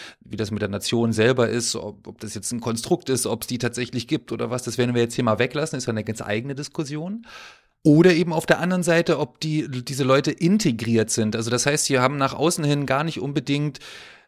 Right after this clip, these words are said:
diesen Nationalismus als Grundlage ihres Tuns, sondern sie schwappen da mal rein sozusagen, partiell, wie ihr das auch nennt.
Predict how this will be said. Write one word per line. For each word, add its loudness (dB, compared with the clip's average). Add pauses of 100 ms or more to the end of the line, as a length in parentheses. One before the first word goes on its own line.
diesen -2
Nationalismus 4
als 2
Grundlage 2
ihres 0
Tuns, 0
sondern 2
sie -2
schwappen 0
da 2
mal 0
rein 2
sozusagen, -4
partiell, 0
wie -10
ihr -4
das -6
auch -10
nennt. -10